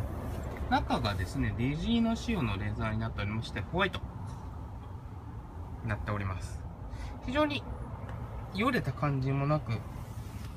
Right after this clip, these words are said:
お、お分かりいただけますかね。すごい綺麗な内装ですね。えー、全然シートのよれ感、汚れが感じられません。これから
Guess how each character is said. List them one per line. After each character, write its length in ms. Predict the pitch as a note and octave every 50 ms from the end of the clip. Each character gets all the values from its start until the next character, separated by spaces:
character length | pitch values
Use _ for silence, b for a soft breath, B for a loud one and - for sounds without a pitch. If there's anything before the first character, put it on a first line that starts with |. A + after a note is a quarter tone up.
| - - - - - - - - - - - - - - - - - - - - - - - - - - - - - - A#2+
お、 80 | C3+ C3 B2+
お 40 | B2+
分 100 | - -
か 100 | C3+ C3
り 80 | C3+ C3
い 40 |
た 120 | - - C3+
だ 140 | C#3 C#3+ C3+
け 120 | - C#3
ま 200 | C#3 C#3+ D3+ D3+
す 100 | - -
か 160 | - B2+ A#2+
ね。 320 | B2 C#3+ E3 D#3 C3+ B2+ C3 - B B B B B B -
す 260 | - - E3 D3+ D3+
ご 200 | D#3 F3 G3+ G#3
い 80 | F#3 - - -
綺 120 | - F3+ E3
麗 180 | F3 E3+ D3
な 140 | B2 G#2 F2 - - - - - - - - - - - - -
内 300 | A#2+ A#2 A2+ G#2+ G#2+ G#2
装 380 | G2+ - - G#2+ G2+ G2 F#2+ F#2
で 100 | - F#2+
す 140 | - - D#3+
ね。 240 | D#3 D#3 D#3 D3+ - - B B B B B B B - -
え 120 | G#2+ G2+ F#2+
ー、 60 | G2
全 220 | A#2 C3 C3+ C3+ C3+ B2+ A#2+
然 240 | B2 B2 A#2+ - - - - - - - - - - -
シ 220 | - - - D3
ー 60 | C3+
ト 180 | - - G#2 F#2+
の 100 | F#2 F#2
よ 160 | F#2+ G2+ G#2+
れ 100 | A2+ A#2+
感、 240 | A#2+ - F#2 E2+ D#2+ F#2
汚 260 | G2 G#2+ G#2+ G#2+ A#2
れ 120 | G#2+ G#2+ G2+
が 120 | G#2 G2 - -
感 220 | - A2 G#2+ G#2+
じ 100 | G2 G2
ら 140 | G2 F#2+ F#2+
れ 80 | F#2
ま 160 | F2+ F2+ F2 -
せ 100 | - F#2+
ん。 60 | - - B B B B B B B
こ 60 | A3
れ 80 | A3 G#3+
か 100 | G#3 G3+
ら 140 | G3 -